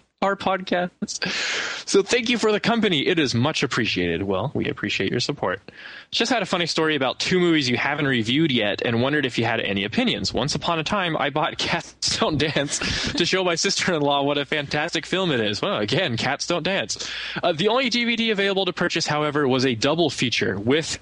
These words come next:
Quest for Camelot, which I had never seen. Since it was packed with the obviously wonderful Cats Don't Dance, I assumed it would also be a quality film and decided, "What the heck," to watch that with her first. I absolutely lost all movie cred at that point.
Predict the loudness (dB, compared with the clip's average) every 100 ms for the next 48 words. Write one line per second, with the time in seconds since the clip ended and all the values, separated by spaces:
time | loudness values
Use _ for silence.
0 | _ -2 -2 -2 -4 -4 -4 -2 -2 0
1 | 0 -2 -4 -8 -8 -8 -8 -10 -4 -2
2 | 0 0 0 0 0 0 0 0 -2 -4
3 | -6 -6 -12 -6 0 0 2 0 0 -4
4 | -4 -4 -2 -2 0 0 2 2 0 0
5 | 2 2 0 0 -2 -2 -2 -2 -2 -2
6 | -2 -2 -2 -6 -8 -14 -6 -2 0 0
7 | 0 2 2 2 0 0 0 0 0 0
8 | 0 0 0 0 0 0 0 0 0 2
9 | 2 0 0 -2 -2 -2 0 2 0 -4
10 | -6 -14 -16 -6 -2 0 0 -4 -2 -4
11 | -2 -6 -8 -20 _ -6 -2 -2 0 2
12 | 2 2 2 2 2 0 0 2 2 0
13 | 0 0 0 0 -4 -2 -2 -2 -6